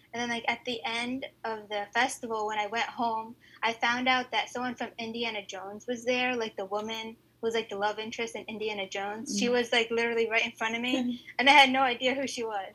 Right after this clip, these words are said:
Speaker 2: Yeah.
Speaker 1: <laughs> And I still don't remember her name, but I just thought that was really funny how there's probably all these important people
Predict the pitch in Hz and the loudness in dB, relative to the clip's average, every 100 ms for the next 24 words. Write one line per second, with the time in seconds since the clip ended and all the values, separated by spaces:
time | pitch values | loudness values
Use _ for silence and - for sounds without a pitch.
0 | 226 226 214 240 - - 320 285 285 - | -8 -6 -2 -4 -2 -2 4 6 6 6
1 | 330 277 285 269 254 262 247 247 240 190 | 6 6 2 0 0 -2 -2 -4 -6 -8
2 | 196 - - - - 247 220 - 233 262 | -12 -20 -20 -10 0 2 2 0 -2 2
3 | 277 269 254 233 226 220 233 233 - 233 | 4 4 4 2 -2 -4 -4 -4 -6 -6
4 | 220 208 202 - - - - 226 226 233 | -6 -8 -10 -14 -20 -6 2 4 4 0
5 | 220 - 240 220 220 202 220 220 226 254 | -2 -4 -2 0 -2 -2 -2 -2 -6 -8
6 | 214 _ 233 220 202 208 208 196 190 | -14 _ -8 -6 -8 -8 -4 -2 -4